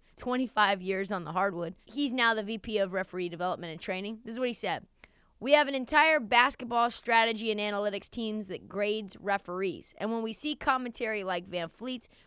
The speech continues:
we go into analysis. Analysis on referee and on referee-player relationships. Something like this comes up and we flat out see whether there is bias or not. And in my five years as V P of referee development and training,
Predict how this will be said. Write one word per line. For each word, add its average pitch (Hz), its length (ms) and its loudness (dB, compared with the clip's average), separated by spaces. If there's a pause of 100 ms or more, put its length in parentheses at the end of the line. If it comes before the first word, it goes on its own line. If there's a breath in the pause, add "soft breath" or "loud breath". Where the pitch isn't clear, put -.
we 226 100 -4
go 247 220 2
into 226 220 -2
analysis. 214 760 -2
Analysis 165 540 -6
on 180 160 -6
referee 190 540 -4 (240 soft breath)
and 214 100 -2
on 226 140 0
referee-player 240 680 -4
relationships. 240 840 -4 (320 soft breath)
Something 311 380 -2
like 254 200 0
this 247 200 -4
comes 240 280 -4
up 262 220 -2
and 233 80 -4
we 247 100 -6
flat 233 300 -4
out 226 160 0
see 226 180 -8
whether 202 240 -2
there 202 220 -4
is 190 100 -6
bias 160 540 -2
or 214 160 -4
not. 226 320 0 (260 soft breath)
And 214 140 -4
in 214 80 -4
my 190 180 -4
five 285 480 4
years 226 600 -4 (340)
as 170 180 -2
V 175 140 0
P 175 180 -6
of 160 260 -8
referee 165 500 -8 (140)
development 151 380 -6
and 143 100 -12
training, 151 340 -12